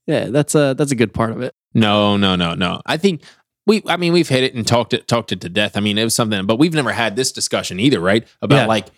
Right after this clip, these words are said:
Speaker 2: kinda looking back on, on,
Speaker 1: Yeah.
Speaker 2: on, you know, what we were able to do. And it's, I think it was all a culture thing. Like, we were anti-establishment,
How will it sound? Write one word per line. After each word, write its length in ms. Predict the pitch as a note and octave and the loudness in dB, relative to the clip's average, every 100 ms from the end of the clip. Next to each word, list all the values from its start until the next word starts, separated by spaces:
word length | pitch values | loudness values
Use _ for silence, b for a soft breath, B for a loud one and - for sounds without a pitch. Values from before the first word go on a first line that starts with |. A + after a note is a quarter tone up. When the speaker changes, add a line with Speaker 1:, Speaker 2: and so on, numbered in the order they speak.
| _ | _
Speaker 2:
kinda 200 | - A2+ | -4 0
looking 280 | A#2 A#2 G2 | 0 0 0
back 320 | F#2+ A#2 G#2 | 0 -2 -4
on, 260 | F#2+ F#2+ F#2 - | -8 -8 -8 -6
on, 340 | F#2+ F#2 F2+ | -4 -4 0
Speaker 1:
Yeah. 200 | C#3+ A#2+ - | 0 0 0
Speaker 2:
on, 480 | G#2+ G2 F#2+ F#2 F#2 - | 0 2 2 0 -4 -2
you 100 | A#2 | -2
know, 100 | E2+ | 0
what 180 | G#2+ A#2 | 0 2
we 100 | A#2 | 2
were 80 | A2 | 2
able 240 | A2 G#2 | 2 0
to 100 | G2 | -2
do. 540 | F#2+ B2 A#2+ A#2 A2 - - | 0 0 2 2 0 -4 -6
And 120 | A2+ | -2
it's, 180 | A#2 A2+ | -2 -2
I 200 | B2+ A#2 C3 | -2 0 0
think 160 | F#3 | 0
it 40 | C#3+ | 0
was 80 | B2+ | 0
all 140 | C3 | 0
a 40 | G#2+ | 0
culture 380 | B2 F3 - | 0 0 -2
thing. 300 | F2+ F2+ E2 - _ _ _ - | -4 -4 -6 -8 _ _ _ -4
Like, 180 | C#3+ B2+ | -2 2
we 120 | D#3 | 2
were 140 | C#3 | 2
anti-establishment, 1040 | C#3 D#3 D#3 D3 C3+ - A#2 A2 - A#2+ | 0 0 2 2 0 0 0 0 0 0